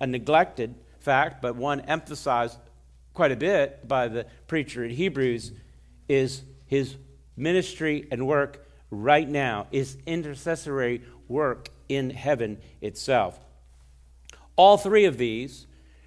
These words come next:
relate to his mediatorial work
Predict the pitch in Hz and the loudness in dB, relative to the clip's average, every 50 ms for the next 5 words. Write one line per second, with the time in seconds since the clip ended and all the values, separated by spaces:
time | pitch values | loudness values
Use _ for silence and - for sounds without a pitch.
0 | - - - - 123 151 156 165 190 190 196 190 196 - - 151 139 147 143 135 | -20 -20 -8 -2 -2 -2 2 4 4 4 4 2 0 -2 -2 0 2 2 0 0
1 | 110 135 147 160 165 160 160 147 143 - - 147 139 131 123 117 117 123 139 131 | 0 -4 -2 -2 -2 0 -2 -2 -4 -2 -4 -2 0 0 0 0 0 2 2 2
2 | 120 123 120 - | 0 0 -4 -8